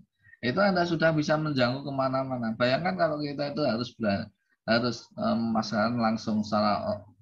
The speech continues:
secara offline. Kemana lah, atau ke Jakarta, ke Semarang, itu makan waktu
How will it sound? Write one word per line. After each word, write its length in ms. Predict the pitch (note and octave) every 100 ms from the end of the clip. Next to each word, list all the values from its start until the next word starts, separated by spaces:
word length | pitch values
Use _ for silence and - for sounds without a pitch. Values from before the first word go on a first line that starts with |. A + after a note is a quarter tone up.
| -
secara 400 | - A2 G#2+ G2
offline. 560 | A2 A2+ G#2 G2+ F#2+ - - _ _ _ _ _ _ _ _ _ _ _ -
Kemana 560 | G#2+ A2+ A2 A2+ G#2+
lah, 100 | E2+ -
atau 240 | - G#2
ke 80 | A2
Jakarta, 560 | - G2 G#2+ A2+ A2 G#2+
ke 160 | -
Semarang, 480 | G#2 G2+ G#2+ - G#2
itu 160 | E3+ D#3+
makan 320 | C#3+ C#3 B2+
waktu 220 | A#2+ -